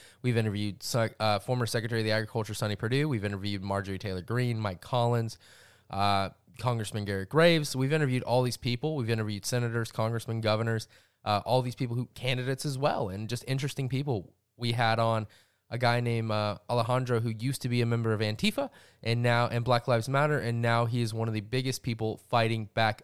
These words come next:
against those very organizations. So we have on great guests all the time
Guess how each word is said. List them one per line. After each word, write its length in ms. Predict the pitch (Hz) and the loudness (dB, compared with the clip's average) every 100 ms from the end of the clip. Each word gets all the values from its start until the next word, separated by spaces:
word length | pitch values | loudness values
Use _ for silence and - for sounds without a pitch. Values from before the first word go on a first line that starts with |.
| _ | _
against 580 | 117 - 151 160 156 - - - _ - | -6 0 2 2 -2 -12 -20 -20 _ 2
those 380 | 123 120 113 - _ | 4 4 2 -6 _
very 220 | 117 107 | 0 0
organizations. 760 | 92 107 110 123 131 127 101 - _ _ _ | 0 -2 0 0 0 -2 -4 -10 _ _ _
So 160 | 135 | -2
we 140 | 127 165 | 2 4
have 140 | 156 | 4
on 120 | 143 | 4
great 220 | 127 131 | 2 0
guests 300 | - 120 - - | 2 0 0 0
all 120 | 123 | 0
the 80 | 127 | 0
time 340 | - 113 107 | 0 2 0